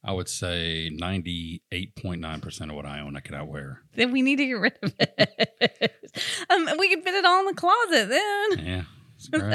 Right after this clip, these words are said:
Speaker 2: Okay, so that's a goal of ours. But I thought I wanted to sell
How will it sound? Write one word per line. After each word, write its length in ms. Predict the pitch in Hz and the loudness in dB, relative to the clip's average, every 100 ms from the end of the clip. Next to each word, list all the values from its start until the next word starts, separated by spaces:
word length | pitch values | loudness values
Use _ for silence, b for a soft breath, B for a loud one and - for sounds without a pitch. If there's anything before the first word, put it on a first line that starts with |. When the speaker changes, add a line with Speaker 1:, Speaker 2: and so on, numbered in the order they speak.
| 240 | 4
Speaker 2:
Okay, 200 | 226 185 | 4 4
so 300 | 220 220 - | 2 0 -2
that's 280 | - 254 294 | 2 2 2
a 80 | 302 | -2
goal 440 | 233 185 160 165 | 2 2 2 -2
of 100 | - | -2
ours. 240 | 165 160 196 B B B B B B B B _ | 0 0 0 B B B B B B B B _
But 160 | 254 269 | 4 6
I 80 | 285 | 8
thought 140 | 330 | 8
I 60 | 339 | 6
wanted 300 | 359 277 226 | 6 4 4
to 60 | 208 | 2
sell 720 | - 202 175 160 165 220 | 4 6 6 6 4 0